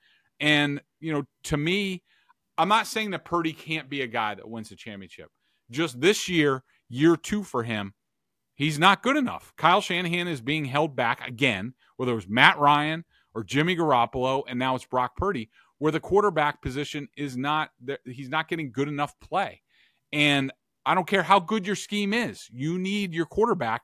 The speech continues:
to win a championship. Your quarterback has to make special plays. And again, I'm not saying Brock Purdy can't do it, 'cause you gotta remember, he's only in his second year, and he didn't have an offseason this year because of the elbow surgery. So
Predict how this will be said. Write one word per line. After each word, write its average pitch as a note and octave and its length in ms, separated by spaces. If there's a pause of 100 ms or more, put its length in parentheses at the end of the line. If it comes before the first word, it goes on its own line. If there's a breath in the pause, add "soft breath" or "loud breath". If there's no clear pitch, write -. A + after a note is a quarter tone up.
to - 80
win D3 120
a A3 60
championship. G3+ 560 (320 soft breath)
Your F3 140
quarterback F#3 500
has E3+ 240
to E3 100
make D3 160
special - 320
plays. - 460 (560)
And D3 200
again, C#3+ 380
I'm E3 140
not G3 160
saying G3 180
Brock D3+ 320
Purdy D#3 220
can't C#3 340
do C3+ 200
it, F3+ 120
'cause C#3 160
you D3+ 60
gotta F3 160
remember, B2+ 400 (340)
he's C#3+ 160
only G#3 240
in G3+ 100
his D#3 120
second D#3 340
year, A#2+ 380 (380)
and D#3 100
he D3+ 80
didn't F3+ 260
have D3 220
an C3 60
offseason B2 560
this G2+ 180
year G#2+ 100
because G#2+ 300
of G2 60
the G2 100
elbow F2+ 280
surgery. - 460
So C#3 380